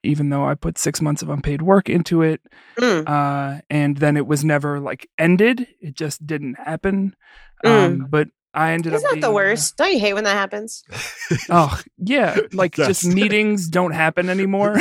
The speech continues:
Speaker 1: <laughs>
Speaker 2: Yeah.
Speaker 1: Like,
Speaker 2: You gotta be able to, it's a skill in life to tell people, like, "You know what? It's not gonna happen."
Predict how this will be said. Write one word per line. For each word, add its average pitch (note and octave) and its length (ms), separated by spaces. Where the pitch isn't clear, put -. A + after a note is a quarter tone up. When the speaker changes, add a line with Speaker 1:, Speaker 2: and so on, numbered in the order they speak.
Speaker 1:
<laughs> F3+ 200
Speaker 2:
Yeah. A#3+ 200
Speaker 1:
Like, E3 260
Speaker 2:
You D#3 200
gotta A#4 240
be E4 160
able C#4 160
to, A#3 180
it's C#4 140
a F4+ 40
skill B3 360
in A#3+ 40
life F#3+ 220
to F#3+ 80
tell F#3 220
people, F3+ 260
like, D#3+ 300
"You G#3 80
know A#3+ 160
what? A#3 420
It's F#3+ 200
not D#3+ 180
gonna C#3 120
happen." C#3+ 480